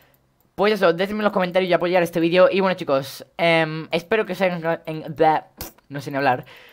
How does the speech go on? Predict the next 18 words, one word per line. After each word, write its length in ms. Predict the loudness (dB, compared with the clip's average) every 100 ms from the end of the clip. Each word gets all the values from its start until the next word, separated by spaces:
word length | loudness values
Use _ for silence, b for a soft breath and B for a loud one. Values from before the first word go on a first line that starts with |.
| B B _
Espero 280 | -2 6 6
que 80 | 6
os 60 |
haya 140 | 2 2
encantado 280 | 2 2 2
el 40 |
gameplay 220 | 0 2
de 80 | 4
hoy. 220 | 2 0
Si 220 | -4 -4
os 60 | 0
ha 80 | 2
un 80 | 2
buen 140 | 6
like, 340 | 6 6 2 -2
yo 140 | 0
soy 60 | 2
Sergio 460 | 2 4 4 4